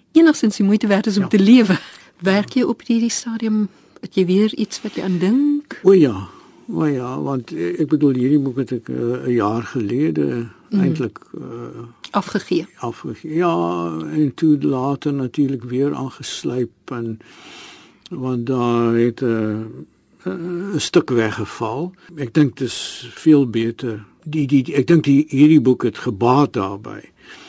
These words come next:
Speaker 2: Maar ek, ek is weer besig, eh, eh, verder weg uit die Kaap uit.
Speaker 1: Ek is baie bly om dit te hoor.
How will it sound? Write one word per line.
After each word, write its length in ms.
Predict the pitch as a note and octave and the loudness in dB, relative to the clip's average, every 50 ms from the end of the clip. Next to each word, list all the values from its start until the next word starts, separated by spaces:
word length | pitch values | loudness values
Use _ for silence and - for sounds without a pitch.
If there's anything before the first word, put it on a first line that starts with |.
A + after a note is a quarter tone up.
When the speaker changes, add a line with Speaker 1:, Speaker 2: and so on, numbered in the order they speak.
| - - - - - - _ | -20 -20 -20 -20 -20 -20 _
Speaker 2:
Maar 500 | - C3 B2 C3 C3+ C3+ C#3 C#3 C#3 C#3+ | -12 -8 -6 -4 -2 0 0 2 2 2
ek, 320 | D3 C#3+ C#3 C#3 - - | 0 0 -2 -4 -6 -8
ek 280 | A3+ F3+ F3 D3 - - | -10 -8 -8 -8 -6 -4
is 140 | D#3 A2+ - | -6 -4 -2
weer 220 | D3 D3+ D3+ C#3+ | 0 0 0 0
besig, 680 | C3 C#3 C3 C#3 C3 - D3 B2+ A#2+ G#2+ - - - - | -2 -4 -6 -6 -8 -8 -10 -10 -12 -12 -16 -20 -20 -18
eh, 380 | C3+ B2+ B2 A#2+ A#2+ A#2 A2+ A2+ A#2+ - - _ _ _ _ _ _ _ _ _ _ _ _ _ _ _ _ _ _ _ _ _ _ - | -16 -14 -14 -14 -14 -14 -14 -16 -18 -20 -20 _ _ _ _ _ _ _ _ _ _ _ _ _ _ _ _ _ _ _ _ _ _ -16
eh, 80 | C3 B2 C3 B2 | -14 -14 -12 -14
verder 480 | - - - E3+ D#3 D#3 C#3+ D3 C3+ A#2+ | -6 0 2 4 4 6 4 4 4 4
weg 220 | B2 A#2+ A#2 G#2+ | 2 0 -2 -2
uit 120 | A#2 A2 G#2 | -6 -6 -6
die 100 | A2 G#2 | -6 -8
Kaap 400 | - - B2 A2 A2 G#2+ G#2 - | -8 -8 -8 -8 -10 -12 -14 -16
uit. 260 | F#2+ - - _ - - - _ _ _ _ _ | -18 -18 -20 _ -20 -20 -20 _ _ _ _ _
Speaker 1:
Ek 200 | - A#3+ A#3 - | -4 -4 -2 -2
is 160 | B3 A3+ G#3 - | -2 -4 -4 -6
baie 240 | G3+ G3 A#3+ A#3 G3 | -6 -4 -2 -2 0
bly 200 | F3 F#3 F#3 F#3 | 0 0 0 0
om 120 | F#3 F3+ | -2 -2
dit 180 | E3 F#3 F#3 - | -4 -4 -6 -6
te 100 | - G3+ | -6 -6
hoor. 420 | F3+ E3+ E3+ F3 F#3+ B3 C4+ - | -6 -4 -6 -6 -6 -8 -10 -14